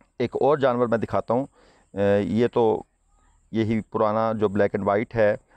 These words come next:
और ये जो जानवर आपको नज़र आ रहा है ये भूरा चीना खीरा जानवर है।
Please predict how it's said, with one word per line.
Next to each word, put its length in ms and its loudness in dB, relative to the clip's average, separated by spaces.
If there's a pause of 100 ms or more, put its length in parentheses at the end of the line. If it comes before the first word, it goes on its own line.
(140)
और 260 0
ये 200 0
जो 100 -2
जानवर 300 0
आपको 260 -2
नज़र 360 -2
आ 100 2
रहा 280 -2
है 240 -2
ये 100 -2
भूरा 320 0
चीना 400 -2 (580)
खीरा 220 2
जानवर 320 0
है। 140 -2